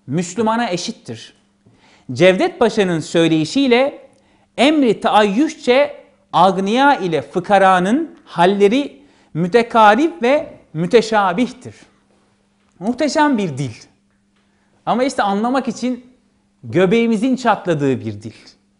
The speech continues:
Cemil Meriç'in söylediğini söylüyor ama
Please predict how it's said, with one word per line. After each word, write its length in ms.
Cemil 220
Meriç'in 420
söylediğini 580
söylüyor 440
ama 420